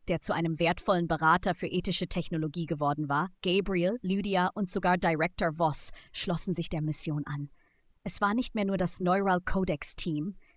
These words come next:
es war eine Delegation der Hoffnung. Als sie sich auf die Reise vorbereiteten, hielt Kai eine letzte Rede vor den versammelten Studenten der Academy.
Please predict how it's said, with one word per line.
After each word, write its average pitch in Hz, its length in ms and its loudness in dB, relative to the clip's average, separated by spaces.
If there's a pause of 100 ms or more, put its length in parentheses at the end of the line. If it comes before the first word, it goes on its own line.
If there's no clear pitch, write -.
(140)
es - 180 -2
war 196 60 4
eine 185 180 0
Delegation 175 800 0
der 156 180 -4
Hoffnung. 143 460 -6 (520)
Als 220 180 -2
sie 262 80 0
sich 240 220 0
auf 208 100 -2
die 220 100 0
Reise 208 360 2
vorbereiteten, 175 760 0
hielt 214 380 -2
Kai 202 400 0
eine 180 160 2
letzte 175 480 0
Rede 175 300 0
vor 170 160 -4
den 160 160 -2
versammelten 170 520 0
Studenten 160 480 -4
der 156 160 -4
Academy. 147 600 -4